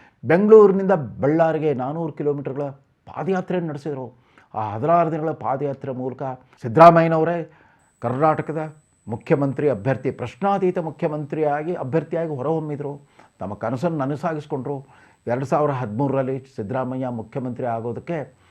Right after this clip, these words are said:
ಈ ಬಳ್ಳಾರಿಯ ಅಕ್ರಮ ಗಣಿಗಾರಿಕೆ ವಿರುದ್ಧದ ಪಾದಯಾತ್ರೆ ದೊಡ್ಡ ಪಾತ್ರವನ್ನಾಡಿತ್ತು.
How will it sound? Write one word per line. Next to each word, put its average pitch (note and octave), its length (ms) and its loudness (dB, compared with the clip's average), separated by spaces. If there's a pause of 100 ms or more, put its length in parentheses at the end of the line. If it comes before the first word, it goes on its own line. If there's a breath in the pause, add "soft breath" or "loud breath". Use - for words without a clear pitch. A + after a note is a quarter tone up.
(360 soft breath)
ಈ F#2+ 60 -8
ಬಳ್ಳಾರಿಯ E3 680 6
ಅಕ್ರಮ D3+ 380 -2
ಗಣಿಗಾರಿಕೆ C#3+ 580 -2
ವಿರುದ್ಧದ B2+ 360 -4
ಪಾದಯಾತ್ರೆ A#2+ 760 -8
ದೊಡ್ಡ G2+ 240 -8
ಪಾತ್ರವನ್ನಾಡಿತ್ತು. B2+ 1080 -8